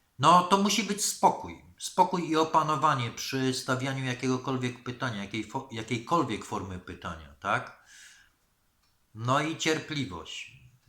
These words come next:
To nie jest tak, że jak powiem, przekażę informację, to że już następnego dnia, nie wiem, listonosz zapuka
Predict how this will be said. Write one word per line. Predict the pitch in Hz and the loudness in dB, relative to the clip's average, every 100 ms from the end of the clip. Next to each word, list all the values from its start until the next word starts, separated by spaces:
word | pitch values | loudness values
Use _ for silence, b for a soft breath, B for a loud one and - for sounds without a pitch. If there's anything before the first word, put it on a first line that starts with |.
| _ _ - | _ _ -14
To | 117 | -6
nie | 127 143 | -4 -2
jest | 113 104 - | -2 -4 -4
tak, | 113 110 107 | 0 0 0
że | 107 107 104 104 | -6 -4 -4 -2
jak | 113 110 - - - | -2 -4 -10 -18 -4
powiem, | 127 123 117 110 104 - - - - - - | -2 -2 -4 -8 -14 -20 -20 -20 -20 -20 -16
przekażę | - 120 - 113 117 | -6 -4 -2 -2 -2
informację, | 113 117 110 127 - 127 | -6 -6 -4 -4 -4 -6
to | 123 | -4
że | 113 | -4
już | 120 120 | -4 -4
następnego | 120 120 120 127 123 117 | -6 -6 -8 -6 -6 -6
dnia, | 117 120 | -6 -4
nie | 120 | -4
wiem, | 110 101 | -6 -8
listonosz | 107 - 127 117 107 | -10 -6 -4 -4 -4
zapuka | 113 117 123 123 113 | -6 -6 -4 -2 -2